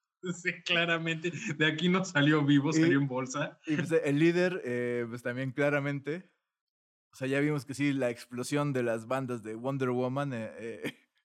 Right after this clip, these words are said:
Speaker 2: <laughs> es
Speaker 1: Sí, sí explotan, ¿no? No
Speaker 2: Sí.
Speaker 1: son así como onda de, "Lárgate a chingar a tu madre". No,
Speaker 2: No.
Speaker 1: son, "Te vas a morir".
Speaker 2: O sea,
Speaker 1: Ajá.
Speaker 2: sí, de ese, de ese vato, pues, nomás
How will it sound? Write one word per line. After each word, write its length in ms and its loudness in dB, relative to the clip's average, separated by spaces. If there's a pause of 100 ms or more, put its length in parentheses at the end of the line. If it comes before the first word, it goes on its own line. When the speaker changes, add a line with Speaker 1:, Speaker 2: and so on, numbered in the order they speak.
(140)
Speaker 2:
<laughs> 400 -20
es 200 -4
Speaker 1:
Sí, 180 0
sí 120 0
explotan, 580 0
¿no? 100 0
No 120 4
Speaker 2:
Sí. 20 0
Speaker 1:
son 140 2
así 180 2
como 200 2
onda 200 2
de, 520 0 (240)
"Lárgate 420 2
a 60 -2
chingar 280 0
a 100 2
tu 60 -6
madre". 220 -2
No, 100 -4
Speaker 2:
No. 100 -2
Speaker 1:
son, 380 -2
"Te 100 -4
vas 180 -4
a 40 0
morir". 340 0
Speaker 2:
O 20 -16
sea, 60 -16
Speaker 1:
Ajá. 320 -2
Speaker 2:
sí, 140 0
de 80 2
ese, 180 0
de 180 -4
ese 140 -2
vato, 360 0
pues, 160 -10
nomás 420 -4